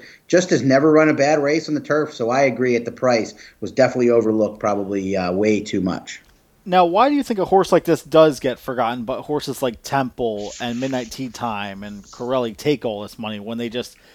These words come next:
Speaker 2: you can see that there's definite problems with these horses, whereas Segoy, okay, yeah, sure, there's problems. He hasn't faced this type of level. He's jumping up in class.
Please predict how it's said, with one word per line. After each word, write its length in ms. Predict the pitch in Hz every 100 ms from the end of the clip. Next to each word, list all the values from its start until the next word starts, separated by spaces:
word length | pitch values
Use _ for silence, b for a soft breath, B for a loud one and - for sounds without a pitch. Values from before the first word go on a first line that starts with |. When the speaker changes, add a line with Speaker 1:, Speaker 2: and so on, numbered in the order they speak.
| b b
Speaker 2:
you 140 | 139
can 180 | 139 131
see 240 | - 196
that 80 | 156
there's 200 | 123 107
definite 440 | - 139 - 117 -
problems 360 | 139 117 113
with 140 | 107 110
these 120 | 104
horses, 440 | 123 113 - 104
whereas 240 | 127 127 113
Segoy, 520 | 131 113 143 139 120 b b b 165
okay, 320 | - 160 151
yeah, 100 | 135
sure, 160 | -
there's 160 | 147 117
problems. 380 | - 156 110 95
He 100 | 110
hasn't 260 | 104 98
faced 200 | 110 104
this 100 | 95
type 180 | - 95
of 100 | 98
level. 280 | 120 139 135
He's 120 | 104
jumping 280 | 98 90 87
up 140 | 76
in 80 | 62
class. 500 | - 127 127 120 -